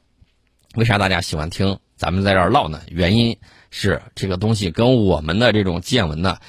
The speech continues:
它有异曲同工之妙。所以说呢，大家在品读这个的时候，回想一下历史上曾经发生的事情，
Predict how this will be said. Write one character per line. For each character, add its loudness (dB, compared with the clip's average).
它 0
有 2
异 -4
曲 -6
同 -2
工 4
之 -2
妙。 0
所 -2
以 2
说 0
呢， 0
大 0
家 2
在 0
品 -4
读 -2
这 -2
个 -4
的 -4
时 -8
候， -2
回 2
想 2
一 0
下 4
历 0
史 -4
上 0
曾 -4
经 -2
发 2
生 0
的 -2
事 -6
情， -6